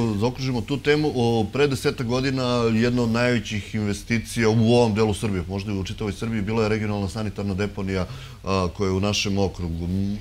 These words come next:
mnogi zaboravljaju da je tada bilo planirano nekoliko faza, da se u nekoliko faza zapravo razvija deponija. I ona bi tokom sledeće godine, ako se ne varam, trebala da krene polako u tu drugu fazu, dakle u proširenje, a, tela deponije. A,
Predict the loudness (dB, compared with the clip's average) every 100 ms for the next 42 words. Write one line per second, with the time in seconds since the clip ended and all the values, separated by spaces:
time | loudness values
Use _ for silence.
0 | 6 6 6 2 2 0 2 2 2 4
1 | 4 2 2 2 2 0 -2 0 0 0
2 | 0 2 2 4 2 2 0 0 -4 2
3 | 2 2 -2 -8 -14 -14 -12 -6 0 0
4 | 2 0 0 0 2 2 0 -2 0 0
5 | 0 0 0 -2 0 -2 -4 -8 -4 -2
6 | 0 0 -2 -6 -6 -2 -2 -2 -2 0
7 | 0 0 -2 -4 -2 0 0 -2 -4 -16
8 | -16 -2 2 4 4 0 0 -2 0 0
9 | 0 -2 -8 -6 -4 -4 -2 -2 -2 0
10 | 0 0 -2 -2 -2 -2 -4 -6 -2 0
11 | 0 0 -2 -6 -16 -10 -2 2 2 2
12 | 2 2 2 0 -2 -2 -2 -2 -6 -12
13 | 0 2